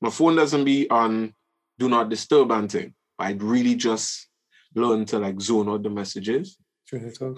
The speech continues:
Speaker 1: And, and not everybody could tolerate that shit, man. But I would say I'll go in and work on music.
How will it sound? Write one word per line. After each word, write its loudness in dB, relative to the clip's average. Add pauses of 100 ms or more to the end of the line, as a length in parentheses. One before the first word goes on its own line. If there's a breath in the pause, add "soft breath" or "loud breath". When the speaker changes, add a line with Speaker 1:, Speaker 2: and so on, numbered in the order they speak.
Speaker 1:
And, 2 (140)
and 2
not 2
everybody 2 (1000)
could -4
tolerate -4
that -12
shit, -10
man. -16 (220)
But 4
I 2
would 2
say 0 (320)
I'll -2
go -2
in -4
and -6
work -10
on -12
music. -18